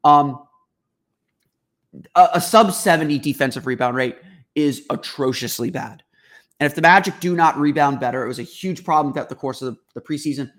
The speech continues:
If the Magic do not rebound better, it doesn't matter how good their base defense is. They're gonna give up a lot of points. Um, that's how you give up open threes. And the Magic were really bad at defensively with rebounding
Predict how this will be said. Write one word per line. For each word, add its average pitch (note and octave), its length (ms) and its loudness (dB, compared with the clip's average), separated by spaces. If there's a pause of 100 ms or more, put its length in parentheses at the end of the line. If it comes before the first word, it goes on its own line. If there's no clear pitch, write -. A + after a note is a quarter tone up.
(340)
If D3 120 -8
the E3+ 80 -4
Magic F3+ 360 2
do F3 100 -4
not D#3 220 0
rebound C3+ 360 0
better, B2+ 320 -2 (240)
it D3 120 -4
doesn't D#3 260 -2
matter C#3+ 240 4
how C3+ 160 -2
good B2+ 220 -4
their C3 120 -2
base A#2+ 280 -6
defense A#2 400 -10
is. A2+ 220 -10 (180)
They're D3 140 -2
gonna D3 120 -2
give C3 160 0
up C3+ 120 -2
a C3 40 0
lot A#2+ 180 -2
of - 100 -16
points. - 420 -16 (580)
Um, A#2+ 300 0
that's D#3 180 6
how F#3+ 80 2
you F#3 140 2
give D3 180 2
up D3 220 4
open C3+ 280 -2
threes. A#2 280 -12
And A2+ 80 -14
the - 20 -10
Magic C#3+ 340 -2
were B2+ 340 -6 (160)
really F3 320 2
bad D#3 300 4
at C#3 160 -8
defensively C3 800 -8 (240)
with B2 200 -8
rebounding E3+ 680 4